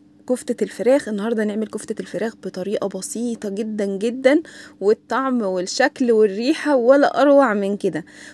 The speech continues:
شايفين هي طرية كده وجوسي وجميلة قوي قوي. يلا ندخل على الطريقة والمكونات. أول حاجة هنا أنا هشتغل بربع كيلو من فراخ البانيه، ربع كيلو.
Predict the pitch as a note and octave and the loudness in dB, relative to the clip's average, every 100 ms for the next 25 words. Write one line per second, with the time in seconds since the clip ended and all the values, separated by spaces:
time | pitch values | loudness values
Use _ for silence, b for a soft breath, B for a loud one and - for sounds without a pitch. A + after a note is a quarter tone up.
0 | B - G3 G3+ C4 B3 F#3+ G#3 F#3+ C4+ | B -2 0 4 4 4 2 2 4 4
1 | B3+ G#3+ C#4 B3+ A#3+ G#3 G3+ B3+ D4 C4 | 6 4 2 0 2 0 0 0 -2 -2
2 | A3 G#3 F#3+ G3 A3+ D#4 C4+ - C4 C#4+ | 0 0 2 2 6 6 6 4 2 2
3 | - D4 F4 A#3 A3 G#3+ - F#3 E3+ F3 | 2 2 4 2 0 -4 -4 -4 -2 -4
4 | - E3+ G3 A#3+ D4+ D4+ D4+ C#4+ C#4 C4+ | -6 -6 -2 0 2 2 4 6 8 6
5 | B3 - - _ B B B B B D4+ | 4 -2 -16 _ B B B B B 2
6 | G4 E4 D#4 D#4 E4 A#3 G#3+ G3+ - C#4+ | 4 6 8 8 8 6 2 -2 -2 0
7 | B3 G#3+ C#4+ C#4 A3 - D#4 F4 F#4+ D4 | 2 4 6 4 0 4 6 8 8 6
8 | C4+ C#4+ - G#3 B3 - A#3 G3+ G#3+ F#3 | 6 4 2 2 2 2 -2 2 2 2
9 | E3 D4+ D4+ C#4+ - F3 | 4 4 4 2 2 -8